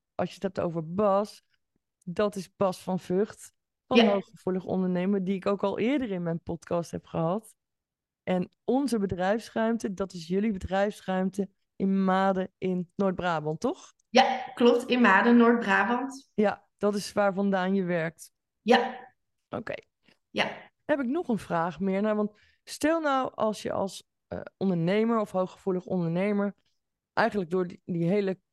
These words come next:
Speaker 1: crisissen die we hebben gehad of nog hebben, bijna helemaal aan de grond zit en dat je gewoon, ja, ik zou haast willen zeggen van ellende een baan moet gaan zoeken, een betaalde baan moet gaan zoeken. Wat zou jij dan voor die mensen kunnen betekenen?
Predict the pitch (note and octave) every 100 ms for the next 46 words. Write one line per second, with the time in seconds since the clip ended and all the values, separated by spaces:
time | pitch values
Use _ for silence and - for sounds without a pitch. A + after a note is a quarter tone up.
0 | _ _ - G#3+ B3 A3+ F3+ G3+ F3+ -
1 | F3 F#3 F3+ F3+ E3+ E3 D#3 C#3+ D#3+ F#3+
2 | - D3+ F#3 G#3 E3+ C#3+ E3 F#3+ _ _
3 | _ _ _ _ _ _ _ _ A3 B3
4 | B3 B3 D4 C#4 A#3+ A3 G3+ - C#4+ C#4
5 | G3+ - D#3 F#3+ G3 G3+ G3 - G3+ G3
6 | G3 F#3+ _ _ _ _ - F#3 E3 -
7 | _ _ _ - F#3+ F3 F#3 F3+ F3+ F3+
8 | F3+ F3 F#3 D3+ G3 G#3+ A#3 A3 F#3+ F3+
9 | - _ - F3+ D#3+ F3 A3+ C#4+ G3 F3
10 | - E3 D#3+ E3 F3 E3+ - A3+ G#3 D#3
11 | F#3+ A#3 G#3+ D#3+ - E3 E3 F#2 - -
12 | _ _ _ _ _ _ _ _ _ _
13 | _ F#3 D4 - D4 B3 C4+ C4+ A#3 A3+
14 | A3 G#3 G#3 G3+ - E3+ F#3 E3 D3+ -
15 | F4+ E4 D3+ C#3